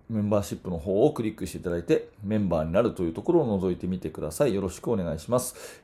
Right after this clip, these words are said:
えー、二つともですね、メルマガもメンバーシップもこの動画の下の説明欄のところに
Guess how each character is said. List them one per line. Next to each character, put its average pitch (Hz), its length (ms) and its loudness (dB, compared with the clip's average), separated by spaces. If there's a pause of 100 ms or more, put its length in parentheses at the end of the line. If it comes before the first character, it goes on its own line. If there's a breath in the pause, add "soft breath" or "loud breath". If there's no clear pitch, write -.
え 147 120 6
ー、 - 20 6
二 165 200 4
つ 165 100 -6
と 165 80 4
も 156 120 4
で 92 80 4
す - 100 -6
ね、 92 260 0
メ 131 100 -2
ル 139 120 0
マ 135 120 2
ガ 127 100 2
も 143 280 2
メ 120 100 0
ン 123 80 0
バ 120 120 6
ー 117 40 2
シ - 120 -10
ッ - 20 -12
プ - 120 -10
も 156 280 2
こ 123 120 -2
の 120 100 2
動 110 160 6
画 110 100 4
の 104 100 2
下 160 180 0
の - 120 0
説 127 240 -2
明 127 140 2
欄 98 140 2
の 82 60 -4
と - 100 -8
こ 135 100 0
ろ 143 80 4
に 104 100 0